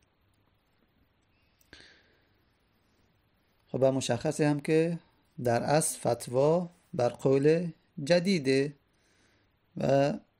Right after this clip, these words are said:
روایت شده از امام خودمون، امام شافعی رحمه الله، که من حلال نمی کنم کسی که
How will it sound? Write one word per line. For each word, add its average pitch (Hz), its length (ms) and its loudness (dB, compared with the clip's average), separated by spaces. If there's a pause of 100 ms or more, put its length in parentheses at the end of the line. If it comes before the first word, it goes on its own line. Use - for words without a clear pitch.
(400)
روایت 139 320 2
شده 131 200 2
از 123 140 0
امام 131 400 0
خودمون، 123 540 -4
امام 120 180 -6
شافعی 127 440 0
رحمه 120 340 -2
الله، 131 300 2
که 202 280 -2 (500)
من 151 420 0 (2000)
حلال 151 360 4
نمی 170 240 4
کنم 131 300 2
کسی 175 340 0
که 202 380 2